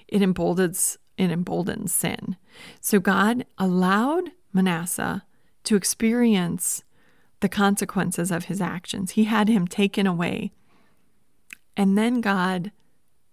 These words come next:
gave him mercy, acted with mercy when Manasseh turned to him. And this is the response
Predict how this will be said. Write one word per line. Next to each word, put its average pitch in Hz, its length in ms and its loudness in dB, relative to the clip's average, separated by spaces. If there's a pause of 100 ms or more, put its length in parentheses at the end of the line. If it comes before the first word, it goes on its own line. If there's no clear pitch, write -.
(440)
gave 190 240 0
him 185 220 2
mercy, 190 720 -2 (720)
acted 208 460 -2
with 185 200 -2
mercy 175 640 -4 (100)
when 202 200 4
Manasseh 180 480 0
turned 175 340 -4
to - 80 -8
him. 180 380 -6 (520)
And 190 280 4
this 233 440 0
is 202 200 -2
the 196 100 2
response 175 920 -2